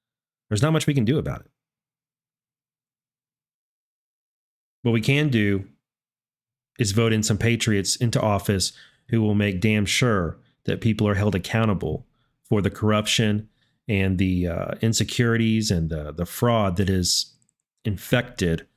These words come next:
our elections from town, city, county, state, federal level,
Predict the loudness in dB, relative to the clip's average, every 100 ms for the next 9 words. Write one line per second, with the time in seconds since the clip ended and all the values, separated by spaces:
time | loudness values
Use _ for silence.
0 | _ -20 -6 0 2 0 0 -2 -4 -6
1 | -10 -12 _ _ _ _ 0 2 0 -2
2 | -6 _ _ _ _ _ _ _ _ _
3 | 0 2 2 2 2 2 0 0 2 2
4 | 2 0 0 0 2 0 -4 -14 _ -20
5 | -20 _ _ _ -2 0 0 0 -4 -6